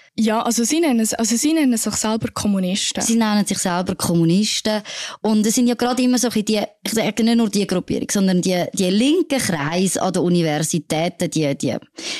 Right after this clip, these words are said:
Speaker 2: die Gruppierungen, die selber auch schon zu Cancel Culture aufgerufen haben,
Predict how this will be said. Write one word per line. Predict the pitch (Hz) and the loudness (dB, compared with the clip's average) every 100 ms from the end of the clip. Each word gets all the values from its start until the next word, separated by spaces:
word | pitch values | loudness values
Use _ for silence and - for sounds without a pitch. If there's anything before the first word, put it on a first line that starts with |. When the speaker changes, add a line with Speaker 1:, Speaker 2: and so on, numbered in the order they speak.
| - 202 | -6 -4
Speaker 2:
die | |
Gruppierungen, | 185 185 - 226 240 247 247 | 0 0 0 0 2 2 0
die | 233 220 214 190 180 175 165 _ _ _ _ - | 0 -2 0 0 2 0 -2 _ _ _ _ -4
selber | 220 202 330 320 240 196 202 | -2 0 0 0 -2 -2 0
auch | 214 | 0
schon | 214 190 | 0 -2
zu | - 180 - - | -2 -2 -4 -2
Cancel | 185 196 202 - 196 185 185 165 - - - _ | 0 0 0 0 0 2 0 -2 -12 -20 -20 _
Culture | - 208 220 220 196 - | -2 2 2 2 0 0
aufgerufen | 240 285 - 254 247 240 247 | 0 0 0 0 0 0 0
haben, | 208 214 214 | 0 0 -2